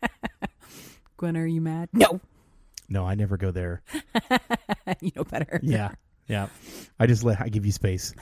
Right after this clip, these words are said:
Speaker 1: <laughs>
Speaker 2: Honestly, that's probably the key to it is, uh, w-, when we feel each other getting angry about something, and most of the time it's something mundane. It's
Speaker 1: It
Speaker 2: very
Speaker 1: is.
Speaker 2: rarely something important.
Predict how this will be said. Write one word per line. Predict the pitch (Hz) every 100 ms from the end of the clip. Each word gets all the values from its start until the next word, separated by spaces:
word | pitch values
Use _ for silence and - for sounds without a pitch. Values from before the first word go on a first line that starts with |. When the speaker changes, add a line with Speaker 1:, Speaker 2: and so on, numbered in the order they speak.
| - 170 - 170
Speaker 1:
<laughs> | - 170 - 170
Speaker 2:
Honestly, | 151 131
that's | 120 123
probably | - 143 110
the | 104
key | - 110
to | 110
it | 95
is, | 98 - 107
uh, | 98 98 92 _ _ _ _ _ _ _ _ -
w-, | 107 - -
when | 113 117
we | 117
feel | - 123
each | 113 113
other | 107
getting | 107 101 101
angry | 104 98 95
about | 90 90
something, | 95 90 90 87 - _ _ _ -
and | 107
most | 110 180 -
of | 151
the | 107
time | 110 101
it's | 98
something | - 98 95 90
mundane. | 85 85 80 76 95
It's | -
Speaker 1:
It | -
Speaker 2:
very | 170 170
Speaker 1:
is. |
Speaker 2:
rarely | 104 107 104 95
something | - 95 92
important. | 87 82 92 85 87